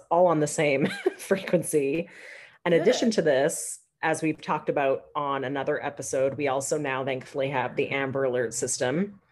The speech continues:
Speaker 2: Mm-hmm.
Speaker 1: And on March eighth, nineteen ninety-four, in
Speaker 2: Oh.
Speaker 1: California, the Three Strikes Act was signed into
Speaker 2: Okay.
Speaker 1: law, uh, which states that persons convicted of three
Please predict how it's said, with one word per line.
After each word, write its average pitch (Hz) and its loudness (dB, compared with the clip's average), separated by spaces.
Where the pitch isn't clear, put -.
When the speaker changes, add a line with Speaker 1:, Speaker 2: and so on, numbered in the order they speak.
Speaker 2:
Mm-hmm. 156 -12
Speaker 1:
And 165 4
on 156 2
March 156 -2
eighth, 196 -2
nineteen 156 -2
ninety-four, 147 4
in 147 -2
Speaker 2:
Oh. - -14
Speaker 1:
California, 143 0
the 147 0
Three 180 2
Strikes 147 2
Act 135 -2
was 151 0
signed 143 2
into 139 -2
Speaker 2:
Okay. 139 2
Speaker 1:
law, 131 0
uh, 151 6
which 156 2
states 175 -2
that - -4
persons 170 -4
convicted 151 0
of 139 -8
three 185 0